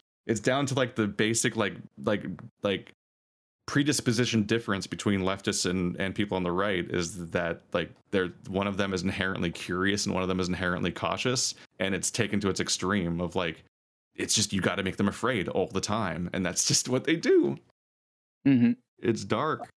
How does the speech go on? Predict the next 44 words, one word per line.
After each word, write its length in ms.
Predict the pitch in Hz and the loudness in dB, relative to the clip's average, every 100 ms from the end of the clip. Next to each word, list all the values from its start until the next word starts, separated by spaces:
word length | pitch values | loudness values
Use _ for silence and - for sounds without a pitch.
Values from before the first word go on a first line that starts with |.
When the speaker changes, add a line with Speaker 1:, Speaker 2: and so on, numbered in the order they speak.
| _ _ _ _ _ | _ _ _ _ _
Speaker 2:
But 200 | 131 156 127 | 0 2 4
make 160 | 185 | 4
no 120 | 185 | 4
mistake, 360 | 180 127 170 123 | 4 2 -2 0
the, 400 | 120 113 107 107 127 | 4 4 4 2 0
the 180 | 123 - | 0 2
Democrats 580 | 123 151 - 120 110 - | 0 0 2 0 0 -4
feed 240 | - 127 | 4 4
off 160 | 120 120 | 4 2
of 120 | 113 | 0
that 260 | 101 101 - _ _ _ 127 | 0 -2 -6 _ _ _ 0
m-, 100 | - | 2
rhetoric 480 | 110 113 117 82 98 | 2 2 2 0 0
as 120 | 101 | 2
well. 340 | 131 - 85 _ | 0 0 -8 _
Like, 180 | 110 92 _ _ _ _ _ | -2 -2 _ _ _ _ _
it's 200 | 147 - | 2 2
so, 260 | - 156 151 | 0 2 4
like, 180 | 143 143 | 4 4
that's 220 | 139 156 175 | 4 2 4
why 140 | 160 | 4
Nancy 300 | 139 139 131 | 4 4 2
Pelosi 280 | 120 127 120 | 4 4 4
is 120 | 110 | 4
like, 180 | 110 - | 2 4
"We 100 | 139 | 6
need 180 | 139 139 | 8 6
a 60 | |
strong 360 | 123 - 123 120 | 4 2 4 4
Dem-, 220 | 113 113 - | 4 2 2
uh, 160 | 117 87 | 2 4
Republican 480 | 113 113 117 113 | 2 2 2 2
Party," 300 | 110 101 90 - - | 2 0 -2 -6 -2
because 220 | - 139 131 | 2 4 4
the 80 | |
moment 380 | 135 131 160 185 | 6 6 6 6
the 80 | 156 | 6
Republican 460 | 147 147 143 139 131 | 6 6 4 6 4
Party 280 | 123 123 | 4 2
stops 320 | 120 127 123 - | 2 0 0 4
being 160 | 123 | 6
able 120 | 120 113 | 6 2
to 60 | |
scaremonger 920 | 113 - 104 113 131 131 123 127 131 | -2 0 2 4 4 6 6 6 4